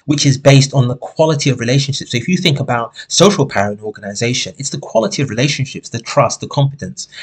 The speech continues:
that exists between colleagues. And, and again, now think of an upright pyramid, because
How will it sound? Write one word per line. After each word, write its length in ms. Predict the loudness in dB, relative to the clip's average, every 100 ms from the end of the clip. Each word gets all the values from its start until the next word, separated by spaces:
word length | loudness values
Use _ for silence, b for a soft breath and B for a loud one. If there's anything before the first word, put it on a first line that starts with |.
| B
that 100 | -10
exists 300 | -4 -2 -2
between 320 | -6 -8 -8
colleagues. 540 | -4 -2 -2 -6 -14 -20 0
And, 180 | 0 4
and 120 | 4
again, 240 | 6 4 4
now 140 | 2
think 360 | 2 0 0 2
of 100 | -2
an 120 | -4
upright 540 | -6 -4 0 0 0 -2
pyramid, 440 | 0 0 -2 -4
because 400 | -2 2 2 0